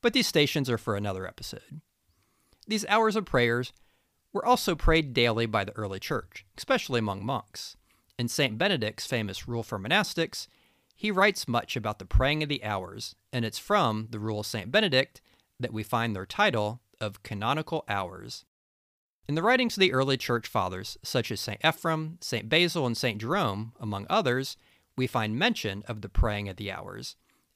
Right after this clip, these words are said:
And in the eighth book of the Apostolic Constitutions, from about the year four hundred A D, we find these hours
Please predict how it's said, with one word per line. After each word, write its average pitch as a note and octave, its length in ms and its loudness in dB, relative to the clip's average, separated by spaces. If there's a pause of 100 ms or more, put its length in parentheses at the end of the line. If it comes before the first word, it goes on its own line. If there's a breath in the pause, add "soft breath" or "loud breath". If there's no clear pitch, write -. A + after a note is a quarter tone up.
And A2 140 -2
in G#2 80 -4
the G#2+ 100 0
eighth C3 200 0
book B2 240 -2
of A2+ 40 -2
the G#2 100 -4
Apostolic G#2 520 -4
Constitutions, F3 880 -4 (240)
from A3 240 -2
about E3 220 2
the C3 80 0
year A#2+ 160 2
four A#2 240 0
hundred G#2+ 260 -2
A F#2+ 100 -4
D, C#3 380 2 (640)
we A3 100 -2
find A#3 300 4
these A3+ 180 -2
hours C3+ 460 2